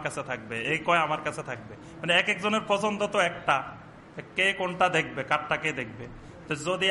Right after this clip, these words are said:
আপনি, স্ত্রী, ছেলে মেয়ে সবাই মিলে ওগুলাই দেখেন, তো ওই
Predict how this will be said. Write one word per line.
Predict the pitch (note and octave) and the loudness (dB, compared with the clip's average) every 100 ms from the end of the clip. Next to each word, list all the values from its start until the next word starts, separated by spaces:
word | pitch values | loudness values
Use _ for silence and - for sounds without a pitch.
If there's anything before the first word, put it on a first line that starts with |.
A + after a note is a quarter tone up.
| F3 | 4
আপনি, | E3+ - E3+ E3 D#3+ D#3+ D#3 - | 4 -2 -2 0 -2 -2 -6 -6
স্ত্রী, | - E3 D#3+ D#3 D#3 D#3 | -2 0 2 0 -2 -2
ছেলে | D3+ D#3+ D#3+ | 0 0 0
মেয়ে | D#3+ D3 | -2 0
সবাই | D3+ D#3 F3+ | 2 4 2
মিলে | F#3+ G#3 F3+ | 2 0 0
ওগুলাই | E3+ A3 A3 | 2 4 4
দেখেন, | G3 E3 D#3+ B2+ - - - - - | 4 4 2 0 -6 -12 -16 -18 -8
তো | F3 E3 | -4 0
ওই | F#3+ | 0